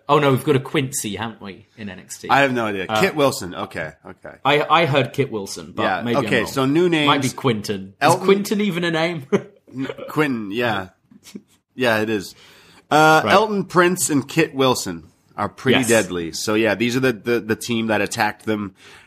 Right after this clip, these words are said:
Speaker 2: Uh, we, we kinda figured that because of some of the, the trails they left behind, um, in their attack and the graffiti and all that. But
Speaker 1: Mm.
Speaker 2: yeah, I mean, the, the gimmick here is they're, like, male models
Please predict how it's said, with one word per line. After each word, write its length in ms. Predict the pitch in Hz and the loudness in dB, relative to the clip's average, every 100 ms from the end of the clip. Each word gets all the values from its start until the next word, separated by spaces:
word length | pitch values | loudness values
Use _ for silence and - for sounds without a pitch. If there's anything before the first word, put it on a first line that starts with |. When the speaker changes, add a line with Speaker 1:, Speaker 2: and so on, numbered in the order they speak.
| - 92 | -4 0
Speaker 2:
Uh, 380 | 90 87 82 - | 2 2 0 -2
we, 300 | 104 113 110 | 0 0 2
we 140 | 123 | 0
kinda 280 | 117 135 135 | 2 2 2
figured 320 | 131 120 120 | 2 2 4
that 180 | 113 110 | 4 2
because 260 | 110 110 101 | 0 -2 -2
of 160 | 92 | -4
some 240 | - 113 107 | -4 -2 0
of 80 | 101 | 2
the, 300 | 98 95 87 | 2 0 -2
the 80 | 101 | -4
trails 500 | - 113 107 104 92 | 0 2 4 2 2
they 140 | 98 | 2
left 380 | 98 95 - - | 2 0 -4 -8
behind, 640 | 95 95 92 95 87 - _ _ _ _ _ _ - | -4 0 2 0 -2 -10 _ _ _ _ _ _ -16
um, 520 | 87 82 78 73 71 - - | -12 -10 -10 -14 -18 -18 -4
in 160 | 104 | 0
their 220 | 101 98 95 - | 2 2 0 -2
attack 480 | - 101 87 90 95 | -4 0 0 -2 -8
and 160 | 85 | -6
the 80 | 90 | -6
graffiti 540 | 85 95 98 95 95 | -4 -6 -4 -2 0
and 100 | 95 | 2
all 140 | 92 92 | 2 4
that. 280 | 92 85 - | 2 0 0
But 160 | 107 | 0
Speaker 1:
Mm. 80 | 120 | 4
Speaker 2:
yeah, 240 | 196 127 - | 4 4 4
I 80 | 156 | 2
mean, 180 | 170 | 2
the, 120 | 156 175 | 2 -2
the 180 | 135 143 | 0 2
gimmick 320 | 156 160 - | 2 0 0
here 220 | 151 143 | 2 4
is 100 | 123 | 4
they're, 300 | 123 117 110 | 4 4 4
like, 240 | 107 98 | 2 0
male 220 | 98 107 101 | -2 -2 -2
models 560 | 98 104 120 - - | -2 -2 -4 -6 -12